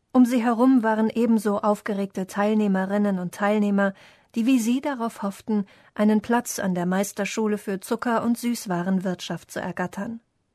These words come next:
Die renommierte Lüneburger Institution bot seit jeher verschiedene Ausbildungskurse rund um die Herstellung von Süßwaren und Süßgebäck an.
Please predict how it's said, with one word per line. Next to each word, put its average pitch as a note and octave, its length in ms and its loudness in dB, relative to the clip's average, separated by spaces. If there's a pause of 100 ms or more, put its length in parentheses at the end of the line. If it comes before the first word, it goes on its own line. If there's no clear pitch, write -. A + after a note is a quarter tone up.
(920)
Die A#3+ 220 2
renommierte B3 800 6
Lüneburger G#3 720 2
Institution G#3 880 0 (400)
bot A3 220 -2
seit A3+ 240 0
jeher A3 480 2
verschiedene G#3 680 0
Ausbildungskurse G3 1040 -2 (300)
rund B3+ 300 2
um G#3+ 160 2
die G3 140 0
Herstellung G3 640 0
von F#3+ 220 -2
Süßwaren G3 720 0
und G#3 180 0
Süßgebäck F#3+ 640 -4
an. F3 260 -8